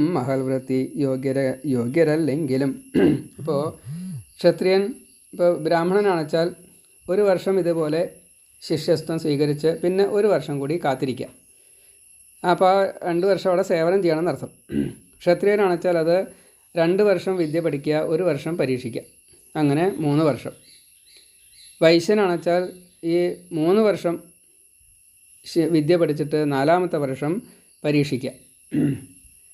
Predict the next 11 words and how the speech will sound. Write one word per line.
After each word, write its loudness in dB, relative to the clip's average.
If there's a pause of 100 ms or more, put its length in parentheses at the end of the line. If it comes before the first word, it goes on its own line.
(260)
എന്നിട്ട് 4
കിട്ടിയില്ല 0
വെച്ചാൽ -2 (1000)
ആ 0 (1200)
ഗുരുവിനെ 2
പിന്നെ 0
ഉപേക്ഷിക്കണം. -2 (1400)
എല്ലാ 6
അർത്ഥത്തിലും 0
സേവനം 0
ചെയ്യണം, 0